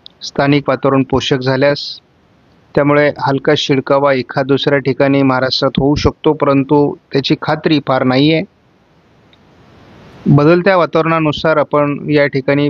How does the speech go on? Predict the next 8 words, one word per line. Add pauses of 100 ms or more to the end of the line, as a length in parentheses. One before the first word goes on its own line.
फक्त
ढगाळ
परिस्थितीच
बघतो. (140)
पंचवीस,
सव्वीस,
सत्तावीस
पर्यंत